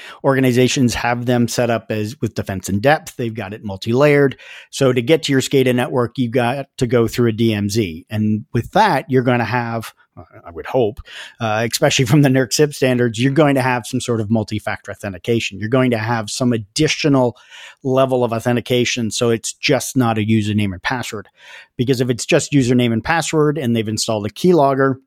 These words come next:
that's not being detected, then they're collecting all that information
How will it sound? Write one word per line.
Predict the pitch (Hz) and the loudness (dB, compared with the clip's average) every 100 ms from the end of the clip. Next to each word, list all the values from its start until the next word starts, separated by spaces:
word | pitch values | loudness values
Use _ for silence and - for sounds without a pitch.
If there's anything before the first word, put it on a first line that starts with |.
| _ _ _ _ _ _ _ _ - | _ _ _ _ _ _ _ _ -12
that's | 139 113 - | -6 -6 -2
not | 123 107 - | -2 -2 0
being | 120 | 0
detected, | 104 - 131 - 127 117 - | 0 0 0 0 -4 -4 -2
then | 123 113 110 - - - - | 0 0 -2 -6 -20 -12 -4
they're | 131 | -4
collecting | - 123 127 | 0 -2 -2
all | 117 | -2
that | 110 110 | -2 -2
information | 104 110 110 107 117 110 | -4 -2 0 0 -2 -2